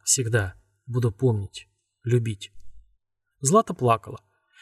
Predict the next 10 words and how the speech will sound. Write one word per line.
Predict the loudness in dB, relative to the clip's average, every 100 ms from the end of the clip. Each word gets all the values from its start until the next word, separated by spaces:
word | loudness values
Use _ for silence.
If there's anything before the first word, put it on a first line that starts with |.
| -4
Когда | 4 6 6
она | 4
подняла | 4 4 4 6
мокрое | 4 4 2
от | 2
слёз | 0 2 2
лицо, | 2 2 4 4
Аммонит | 4 4 4 4
уже | 4 4
лежал. | 4 2 0 -6